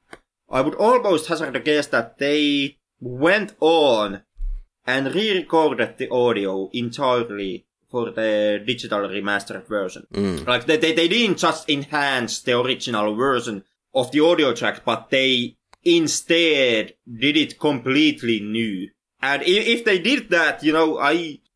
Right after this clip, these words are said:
Speaker 1: well, listening to the audio quality and the care that, in my opinion, Pioneer has put on the audio track,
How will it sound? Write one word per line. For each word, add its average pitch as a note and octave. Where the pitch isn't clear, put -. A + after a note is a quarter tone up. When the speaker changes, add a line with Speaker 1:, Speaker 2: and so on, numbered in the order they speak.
Speaker 1:
well, F3
listening A#3+
to -
the D3+
audio D3
quality A2
and A2+
the A#2+
care D#3
that, A2+
in C3
my C3
opinion, B2
Pioneer A2+
has -
put A#2+
on G#2
the G2
audio A2+
track, -